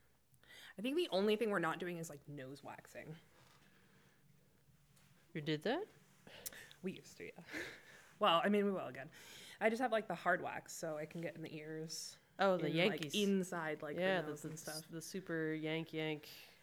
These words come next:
Speaker 2: with Q-tip
Speaker 1: Super
Speaker 2: situation.
Speaker 1: fun. I don't do Q-tips because that's those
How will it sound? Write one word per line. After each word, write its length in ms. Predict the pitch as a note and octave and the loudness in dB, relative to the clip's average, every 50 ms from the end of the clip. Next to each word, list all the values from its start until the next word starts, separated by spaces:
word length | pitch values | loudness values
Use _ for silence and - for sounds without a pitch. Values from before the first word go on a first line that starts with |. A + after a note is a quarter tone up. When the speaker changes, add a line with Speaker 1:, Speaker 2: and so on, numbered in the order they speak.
| - - - | -20 -14 -8
Speaker 2:
with 320 | F#3 F3+ D#3+ D3 - - - | -4 -2 -2 -2 -4 -8 -6
Q-tip 340 | - E3 D#3 - E3+ D3 | -4 -4 -2 -2 -4 -2
Speaker 1:
Super 240 | - - F3 D#3 D3 C#3+ | 2 2 0 0 0 -2
Speaker 2:
situation. 360 | E3 D3+ D3+ D3 C#3+ C#3+ C#3+ | -2 0 0 -2 -2 -4 -6
Speaker 1:
fun. 160 | C#3+ C#3 D#3+ - - - - - - - - - - - | -6 -6 -8 -10 -14 -20 -20 -20 -20 -20 -20 -6 2 6
I 40 | G#3 | 6
don't 140 | B3 D4 | 8 8
do 100 | D#4+ F#4 | 6 4
Q-tips 480 | D#4 - D#4 C#4+ - C4 G3 F3 F3 - | 4 4 2 4 6 4 4 4 2 -2
because 260 | F3 F3 - F3+ E3+ | -2 0 2 2 2
that's 380 | E3 E3+ F#3 - - - - - - - | 4 2 2 2 -2 -6 -8 -8 -6 -2
those 440 | - F#3+ G3 G3+ G3 - - - | 0 2 2 2 0 -4 -6 -8